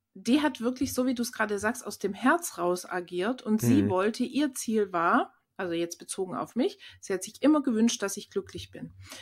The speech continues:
Speaker 1: Und
Speaker 2: Ja.
Speaker 1: das war tatsächlich auch das Versprechen, was sie mir zum Schluss, also an, an ihrem, äh,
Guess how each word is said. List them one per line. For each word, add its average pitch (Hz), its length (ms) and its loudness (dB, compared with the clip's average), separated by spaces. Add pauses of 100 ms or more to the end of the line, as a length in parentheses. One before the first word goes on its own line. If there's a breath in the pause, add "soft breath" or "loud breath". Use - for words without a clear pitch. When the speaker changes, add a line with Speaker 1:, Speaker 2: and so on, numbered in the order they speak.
(140 loud breath)
Speaker 1:
Und 113 60 -2
Speaker 2:
Ja. 110 40 6
Speaker 1:
das - 140 2
war 202 120 2
tatsächlich 220 500 0
auch 208 100 2
das 208 180 -6
Versprechen, 262 640 0
was 277 180 -2
sie 220 80 -4
mir 202 140 -4
zum 190 200 -8
Schluss, 269 460 0
also 202 320 -2
an, 180 420 -6
an 196 180 -2
ihrem, 190 400 -2
äh, 180 260 -4